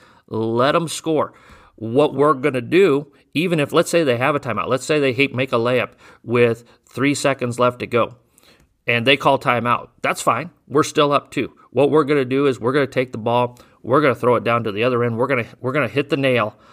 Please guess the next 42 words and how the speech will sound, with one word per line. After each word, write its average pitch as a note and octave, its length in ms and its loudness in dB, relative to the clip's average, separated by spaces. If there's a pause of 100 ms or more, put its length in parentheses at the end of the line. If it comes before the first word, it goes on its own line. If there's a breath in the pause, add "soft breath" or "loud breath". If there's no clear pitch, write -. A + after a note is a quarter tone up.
(200 soft breath)
on A2+ 140 4
the G#2 140 -2
other C#3 200 2
end C#3 140 0
of C#3 80 -2
the C#3+ 80 -2
floor C3 240 2
at B2 60 -2
the A#2 80 -6
free B2+ 180 -2
throw B2 220 0
line, A#2+ 180 2
and G#2+ 100 -4
we're B2 140 2
gonna C3+ 160 -2
get B2 140 -2
a B2 80 0
touch. A#2+ 320 -8 (340 loud breath)
And A2+ 80 -2
if A2 160 -4
you D#3+ 100 0
can A2 220 -4
get D#3+ 220 -4
that - 240 -4
touch, C3+ 400 -2 (280)
take F3+ 280 0
the F3+ 80 0
ball, B2+ 480 2 (240 soft breath)
rip D3+ 280 0
it, F#3 220 0 (260 soft breath)
bring C#3 280 0
it F3+ 100 2
up, D#3+ 320 0 (200 soft breath)
and A2+ 200 -6
chuck D#3+ 240 0
it - 80 -2
from C3 140 -2
half C3+ 280 -4
court C#3 280 2
and A2+ 160 -6
make C3+ 200 -2
it F3 200 -4